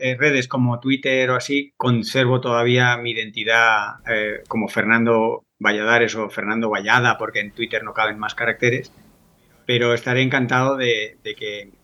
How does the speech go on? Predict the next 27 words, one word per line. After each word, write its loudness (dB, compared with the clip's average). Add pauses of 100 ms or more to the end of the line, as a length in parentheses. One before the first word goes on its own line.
de -8
que -4
me -6
hagáis 0
llegar 2
vuestros -6
comentarios -2
y -8
allí 0
veréis, 0 (380)
casi -2
todos 2
los 2
días 2
subo 0
algún -4
vídeo, 2
alguna -4
pieza -2
de -2
información -2 (540)
y 2
voy 0
muchas -2
veces -6
sin -6
filtro, -4